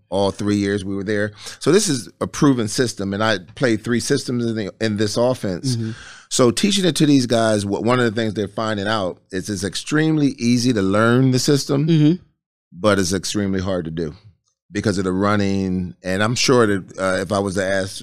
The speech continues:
Speaker 1: uh, any of the players, "Have you ever worked this hard in basketball ever before?" I, I would probably imagine they would all say, "We never worked this hard." But that type of work ethic and that type of hard work
Speaker 2: Mm-hmm.
Speaker 1: does pay off. Uh, it did for us at Loyola Marymount. I'm sure it did for all the other teams that went in.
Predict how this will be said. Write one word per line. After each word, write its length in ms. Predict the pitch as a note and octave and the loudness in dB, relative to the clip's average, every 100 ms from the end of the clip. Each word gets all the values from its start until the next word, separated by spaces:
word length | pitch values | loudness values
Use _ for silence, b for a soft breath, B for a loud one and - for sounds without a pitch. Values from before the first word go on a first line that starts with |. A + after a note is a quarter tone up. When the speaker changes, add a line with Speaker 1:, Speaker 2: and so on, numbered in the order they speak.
| - | -10
Speaker 1:
uh, 160 | F#2 F2+ | -8 -6
any 160 | G2+ G2 | -4 -4
of 60 | F2+ | -6
the 60 | |
players, 540 | E2 G#2+ F#2+ F2 F2 b b b b - | -4 -2 -2 -2 -6 b b b b -4
"Have 140 | A#2+ | 2
you 80 | E3 | 4
ever 120 | E3 | 4
worked 260 | C#3+ C#3 - | 2 2 2
this 120 | B2+ | 0
hard 240 | C3 B2 | 2 2
in 80 | A#2+ | 2
basketball 640 | A2 A2 A2+ A#2 A2+ A2 D#2+ | 2 2 0 -2 0 0 2
ever 320 | G#2+ G#2 G#2 | 0 0 -2
before?" 480 | G#2 G2+ A#2 G#2+ G2 | -4 -2 0 0 0
I, 180 | G2 F2 | 0 -2
I 240 | D2+ G2+ | 0 0
would 320 | G2+ G2 - | 0 -2 -2
probably 580 | - A2+ G#2 G#2 G2 G2+ | 0 2 2 0 -2 -4
imagine 420 | G2 G2 F#2 F#2 | -2 -2 -4 -4
they 80 | F#2 | -6
would 180 | F2+ F2+ | -4 -4
all 200 | F2 F2 | -4 -4
say, 300 | - F2 F2 | -4 -4 -2
"We 180 | F2 F#2+ | -2 -2
never 220 | F#2+ F#2 | -2 -4
worked 260 | F2+ F2 F2+ | -4 -6 -6
this 140 | E2+ | -8
hard." 340 | F#2 E2 D#2+ | -6 -6 -6
But 240 | F#2 G#2 - b b b b - | -2 -4 -4 b b b b 0
that 240 | A#2 A#2+ | 0 2
type 240 | B2 A#2 | 0 0
of 80 | A2+ | 2
work 360 | G#2+ G#2+ F#2 - _ _ _ _ - | 4 2 0 -12 _ _ _ _ -4
ethic 460 | A2 - A2 G2+ G2 | -2 0 -2 -2 -4
and 160 | F#2+ | -4
that 140 | G2 G#2 | -4 -4
type 200 | G#2 G2 | -6 -6
of 80 | |
hard 260 | G2 G#2 F2 | -4 -2 -2
work 180 | G2 G2 | -2 -2
Speaker 2:
Mm-hmm. 80 | A#2+ | 0
Speaker 1:
does 220 | G#2 G2+ | -2 -2
pay 220 | B2 G#2+ | -2 0
off. 400 | G#2 A2+ - - b b b - | 2 0 -2 -12 b b b -6
Uh, 40 | F#2 | -2
it 180 | G#2 | 0
did 220 | F#2+ G#2 G#2 | 2 0 0
for 160 | G#2+ | -2
us 140 | F#2+ G#2+ | -4 -4
at 60 | F#2+ | -4
Loyola 280 | G2 F#2+ | -4 -4
Marymount. 480 | F#2+ G2+ G#2 G2+ G2+ | -4 -4 -4 -4 -6
I'm 100 | F#2 | -6
sure 220 | - G#2 G2 | -2 0 0
it 80 | |
did 260 | F2+ F#2+ F2+ | 0 0 -2
for 200 | - F#2+ | -4 -4
all 120 | F#2 | -2
the 100 | G2 | -2
other 180 | G2 F#2+ | -2 -2
teams 420 | - G2+ F#2+ F2+ | -4 -4 -4 -4
that 260 | F#2 F2+ G2+ | -4 -4 -6
went 260 | F#2+ F#2 | -6 -4
in. 100 | F2 | -4